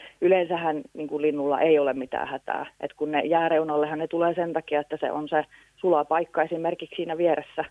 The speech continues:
Ja ne tietysti mielellään siinä sulassa on, kun sieltä löytyy ravintoa siitä vedestä sitten. Ja tosiaan niin ihan näin niin kuin fysiologisesti, jos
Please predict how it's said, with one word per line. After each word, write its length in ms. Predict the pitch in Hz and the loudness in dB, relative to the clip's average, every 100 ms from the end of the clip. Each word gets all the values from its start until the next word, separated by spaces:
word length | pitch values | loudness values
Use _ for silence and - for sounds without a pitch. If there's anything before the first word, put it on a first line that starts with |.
| _ _ _ _ - | _ _ _ _ -4
Ja 240 | 151 147 226 | -2 -2 -4
ne 120 | 165 | -6
tietysti 400 | 143 147 156 - | -2 -2 -4 -10
mielellään 440 | 165 156 156 156 160 | -2 0 2 0 -2
siinä 160 | 170 | -6
sulassa 440 | 160 170 160 - 165 | -2 0 0 -2 -4
on, 140 | 165 | -4
kun 180 | 165 170 | -6 -6
sieltä 260 | 170 165 156 | -4 -2 2
löytyy 300 | 147 156 196 | 2 0 -2
ravintoa 460 | 180 170 160 151 | 0 -2 -2 -4
siitä 300 | 151 151 160 156 _ _ _ _ _ _ - | -4 -6 -8 -14 _ _ _ _ _ _ -6
vedestä 380 | 175 139 - 151 | 0 0 0 -4
sitten. 420 | 156 - - 147 | -4 -2 0 2
Ja 200 | 147 143 - | 2 0 -2
tosiaan 420 | 180 175 175 165 | -4 0 0 0
niin 200 | 165 160 - | -2 -6 -6
ihan 240 | 175 170 | -4 -2
näin 160 | 170 165 | -2 -2
niin 80 | 160 | -4
kuin 140 | 170 | 0
fysiologisesti, 960 | 226 240 226 170 - 165 160 - 165 - | 0 4 2 2 -4 -6 -6 -4 -4 -4
jos 160 | 160 | -8